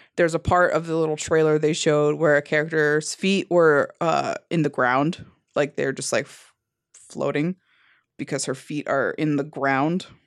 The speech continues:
It's really good. <sighs> Okay. Deltarune Chapter One, which is the Deltarune that has so far been released for the Switch, comes out February twenty-eighth, twenty nineteen.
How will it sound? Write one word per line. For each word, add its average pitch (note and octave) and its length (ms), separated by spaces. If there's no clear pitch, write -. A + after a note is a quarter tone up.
It's - 260
really C3 160
good. A2 360
<sighs> - 40
Okay. F3 280
Deltarune A#3 760
Chapter G3 320
One, E3 380
which E3+ 200
is D3+ 140
the D#3 120
Deltarune D3 600
that C3+ 160
has C#3+ 260
so C3+ 300
far A2+ 220
been C3 200
released C3+ 560
for F#3 140
the G3+ 80
Switch, - 440
comes E3 260
out - 180
February F3+ 560
twenty-eighth, F#3+ 560
twenty D3+ 240
nineteen. D#3 580